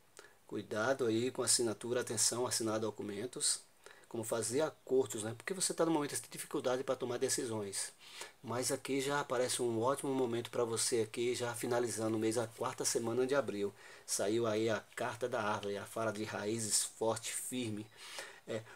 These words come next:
como realização agora de resultado de projetos anteriores, quer dizer, ganhos extras pode tá aí pra você, ou também de projetos que você vem planejando, de repente os ganhos podem chegar aqui agora, viu?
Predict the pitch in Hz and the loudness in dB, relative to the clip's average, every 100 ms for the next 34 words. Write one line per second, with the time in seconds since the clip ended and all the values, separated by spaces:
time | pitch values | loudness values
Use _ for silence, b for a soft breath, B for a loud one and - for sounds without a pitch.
0 | B 202 202 160 156 170 160 165 139 143 | B 0 2 2 4 4 4 4 4 4
1 | 151 110 - 110 113 131 131 123 139 139 | 2 0 0 0 2 0 -2 -2 0 -2
2 | - 117 117 120 127 113 117 113 123 135 | 0 -2 -2 -2 0 2 0 0 0 2
3 | 120 104 104 113 107 101 B B 117 110 | 2 2 2 0 -2 -4 B B -10 -2
4 | 120 135 160 156 - 110 117 135 - - | 0 2 2 2 2 0 0 -2 -2 0
5 | 107 120 135 - B B B - 127 107 | 0 0 -4 -6 B B B -4 0 0
6 | 117 - 123 117 - 110 117 131 B B | -2 -2 -2 0 0 2 0 -2 B B
7 | 143 - 143 151 160 170 165 113 110 127 | -4 -2 -2 -2 -4 0 0 0 0 0
8 | - - 120 123 117 113 120 117 110 110 | 0 0 2 2 0 -2 0 2 0 0
9 | 101 117 131 B B - 113 98 120 127 | -4 -4 -6 B B -6 -6 -4 -4 -4
10 | 117 110 107 107 113 123 - 120 113 - | -6 -6 -4 -2 0 -2 0 -2 0 0
11 | 113 101 104 - 120 160 165 139 113 104 | 0 0 -2 -2 -2 2 6 6 4 0
12 | 123 | -6